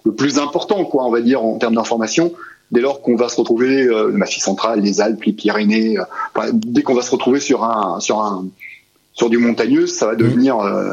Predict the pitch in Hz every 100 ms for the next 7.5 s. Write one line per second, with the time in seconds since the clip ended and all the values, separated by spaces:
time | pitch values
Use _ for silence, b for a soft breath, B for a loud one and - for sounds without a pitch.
0 | - - 107 107 113 127 117 110 117 -
1 | 107 - - - 135 110 101 - - 127
2 | 165 - - 135 123 113 127 117 107 104
3 | - - B B 143 165 110 110 117 113
4 | 117 160 170 131 - B B B 120 123
5 | 143 131 127 127 135 156 143 120 120 120
6 | 127 135 120 139 143 127 113 113 120 123
7 | 113 107 101 98 95